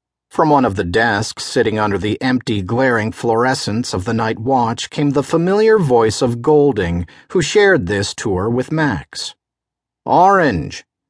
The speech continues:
That's right, orange-colored foods." The man looked up from the telephone and waved good night as Wager passed, his hand a wink of light from a lodge ring. "It's a social color.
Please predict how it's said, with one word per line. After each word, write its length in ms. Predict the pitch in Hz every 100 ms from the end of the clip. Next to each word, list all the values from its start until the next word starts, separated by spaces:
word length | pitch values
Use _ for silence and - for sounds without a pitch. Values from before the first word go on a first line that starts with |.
| _ -
That's 380 | 104 127 -
right, 340 | 143 147 165 180
orange-colored 920 | - 160 175 202 202 - 165 156 165 147
foods." 800 | - 185 170 101 65 123 - - _ _ _ _ _ -
The 60 |
man 260 | 208 196 196
looked 220 | 196 -
up 220 | 139 123
from 160 | - 135
the 100 | 127
telephone 560 | - 147 131 - 107 120
and 160 | 123
waved 380 | 127 120 110 -
good 180 | 135 123
night 340 | 147 120 104
as 140 | 110 104
Wager 340 | 107 90 95
passed, 640 | 82 131 110 82 71 - - _ _
his 220 | - 185 151
hand 420 | 160 127 135 147
a 60 |
wink 260 | 135 127 104
of 160 | 120 120
light 380 | 143 135 95
from 200 | - 113
a 60 | 107
lodge 460 | 113 131 131 117 92
ring. 540 | 92 82 67 64 - _ _ _ _ _ -
"It's 260 | 151 147
a 80 | 160
social 560 | 143 202 202 202 175 151
color. 640 | - 170 175 175 98 73